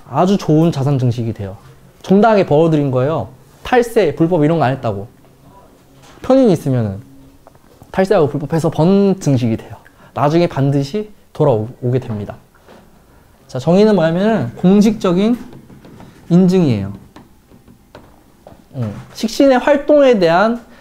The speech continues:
그 법적인 보호도 받을 수 있고요. 이렇게 되면 연구하면은 아까 얘기했죠. 인정받게 된다고. 누가 봐도 인정해줄 수 있는, 그러니까 이 인성이라는 거는 도장인이에요, 도장인. 인정받았다는 소리예요.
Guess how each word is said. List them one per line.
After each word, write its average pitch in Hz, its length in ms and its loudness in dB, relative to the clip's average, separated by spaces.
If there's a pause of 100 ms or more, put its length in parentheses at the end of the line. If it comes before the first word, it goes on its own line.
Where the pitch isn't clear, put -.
(260)
그 143 260 0
법적인 196 540 0
보호도 175 380 2
받을 127 220 -4
수 127 140 -8
있고요. 143 460 -4 (440)
이렇게 202 260 2
되면 220 200 4
연구하면은 233 840 2
아까 170 240 -2
얘기했죠. 139 480 -2 (140)
인정받게 190 680 2
된다고. 107 440 -6 (920)
누가 190 280 4
봐도 202 300 2
인정해줄 196 420 2
수 190 120 -8
있는, 214 360 -2 (300)
그러니까 196 240 0 (140)
이 202 120 2
인성이라는 247 560 4
거는 196 320 -2
도장인이에요, 170 680 2
도장인. 131 600 -4
인정받았다는 185 840 0
소리예요. 107 440 -8